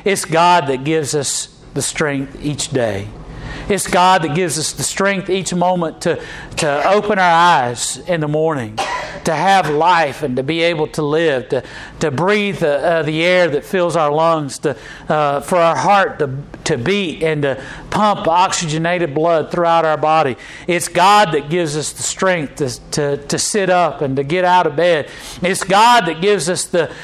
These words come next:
the ability to think cognitive thoughts. It's God that provides us the job that we have, the funds that we need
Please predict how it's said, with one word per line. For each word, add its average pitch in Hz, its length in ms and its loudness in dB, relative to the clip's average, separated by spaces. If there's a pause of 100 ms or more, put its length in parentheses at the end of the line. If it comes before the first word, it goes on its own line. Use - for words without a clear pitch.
(140)
the 170 100 0
ability 196 560 2
to 151 80 -2
think 214 400 -2
cognitive 196 580 0
thoughts. 185 460 2
It's 160 160 -4
God 226 460 6
that 190 180 -2
provides 185 560 4
us 165 160 -2 (320)
the 156 100 -2
job 214 400 6
that 160 160 0
we 170 140 0
have, 170 380 2
the 135 100 -2
funds 220 480 0
that 156 200 -2
we 185 200 0
need 196 240 -2